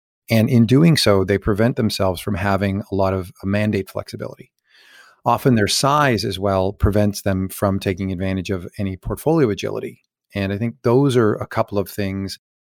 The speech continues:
a couple of items where investors can take advantage of the inability for large pools of assets to arb away those types of opportunities.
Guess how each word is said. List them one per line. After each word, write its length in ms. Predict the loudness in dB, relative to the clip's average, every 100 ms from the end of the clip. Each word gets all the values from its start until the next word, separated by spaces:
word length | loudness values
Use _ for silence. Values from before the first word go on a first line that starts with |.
| _
a 60 |
couple 180 | -6 -2
of 80 | 0
items 360 | 2 2 -2 -4
where 540 | -2 0 -2 -4 -8 _
investors 460 | -4 -2 -2 -2 -4
can 160 | -6
take 180 | -6 -4
advantage 500 | -4 -2 0 0 0
of 380 | -2 -2 -4 -8 _ _
the 180 | -6 -4 2
inability 580 | 2 4 0 0 -4 -6
for 460 | -6 -2 0 -2 -2
large 560 | 2 4 4 4 2 0
pools 300 | -2 0 -2
of 100 | 0
assets 640 | 0 -2 -6 -8 -8 -14 _ _ -20 _ -8
to 180 | -6 -2 2
arb 240 | 2 2
away 360 | 2 0 -2 -4
those 380 | -4 -4 -6 -8
types 320 | -6 -8 -8
of 100 | -8
opportunities. 800 | -6 -6 -2 0 0 -4 -10